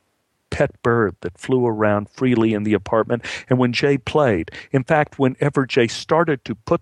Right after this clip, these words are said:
the flute together, the bird went absolutely nuts. He was delighted and would perch on his shoulder and eventually would stand boldly on the end of the instrument.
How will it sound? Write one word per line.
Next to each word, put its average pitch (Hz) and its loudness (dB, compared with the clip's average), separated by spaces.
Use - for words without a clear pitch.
the 113 0
flute 147 -2
together, 113 0
the 123 -4
bird 143 0
went 113 -2
absolutely 127 0
nuts. 98 -6
He 151 2
was 135 2
delighted 117 2
and 131 0
would 123 0
perch - 0
on 120 2
his 113 -2
shoulder 120 2
and 113 0
eventually 120 2
would 104 -2
stand 107 2
boldly 104 2
on 107 -2
the 110 0
end 113 2
of 107 2
the 110 4
instrument. 110 -4